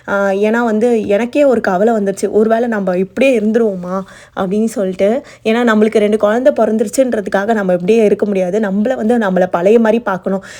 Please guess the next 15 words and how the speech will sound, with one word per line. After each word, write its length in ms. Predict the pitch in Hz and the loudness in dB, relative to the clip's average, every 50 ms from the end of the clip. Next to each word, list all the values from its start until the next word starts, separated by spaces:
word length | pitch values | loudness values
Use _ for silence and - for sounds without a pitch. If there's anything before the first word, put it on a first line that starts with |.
| - - - | -20 -12 -4
அது 220 | - 214 220 208 | -2 0 2 4
மாதிரி 440 | 233 240 269 285 302 - - 240 233 | 4 4 4 4 2 0 0 0 0
இருக்கிறவங்கள 300 | 247 262 262 294 285 262 | 0 2 4 4 4 4
நான் 260 | 233 233 220 202 196 | 2 0 -4 -4 -4
தப்பு 300 | 190 185 185 185 - 262 269 - | -4 -4 -4 -2 -2 -4 -4 -2
சொல்லல. 420 | 233 208 190 180 170 180 202 285 339 - - - - _ | -4 -4 -4 -4 -2 -2 -4 -4 -4 -6 -12 -20 -20 _
எனக்கு 460 | - 233 226 240 240 269 302 - 349 320 | -4 0 2 2 2 2 0 0 2 2
வந்து 580 | 285 262 254 254 285 302 302 294 277 233 220 | 2 2 0 0 0 2 2 2 2 2 0
என்னை 200 | 220 202 196 196 | 0 0 0 0
பழைய 340 | 190 202 190 185 202 220 220 | 0 0 0 2 2 2 2
மாதிரி 220 | 214 208 208 233 | 0 0 0 -2
பார்க்கணும் 600 | 233 220 185 180 - - 196 196 196 196 196 190 185 - - - - - | -2 -2 -4 -4 -2 -2 -2 0 0 0 -2 -2 -4 -8 -16 -20 -14 -6
அப்படின்னு 340 | - 190 175 196 214 220 226 | -4 -2 0 2 2 2 2
ஒரு 180 | 208 190 180 175 | 2 0 0 0
ஆசை. 380 | 165 170 190 202 - - 180 | 0 -2 -2 -2 -2 -2 0